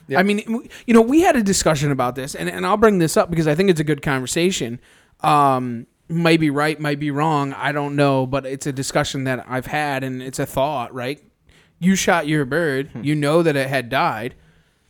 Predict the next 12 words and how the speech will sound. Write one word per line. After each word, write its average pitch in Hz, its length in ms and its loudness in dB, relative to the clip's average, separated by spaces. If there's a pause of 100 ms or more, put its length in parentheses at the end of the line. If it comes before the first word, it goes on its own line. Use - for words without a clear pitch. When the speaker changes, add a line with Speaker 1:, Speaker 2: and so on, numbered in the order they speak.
(140)
Speaker 2:
I 160 160 6
shot 170 280 0
my 151 240 2
bird. 139 400 0 (240)
You 165 180 4
know 170 200 4
that 147 120 0
it 120 120 -4
died. 135 480 -2 (560)
Like 151 280 2
a 147 60 0
deer, 160 520 0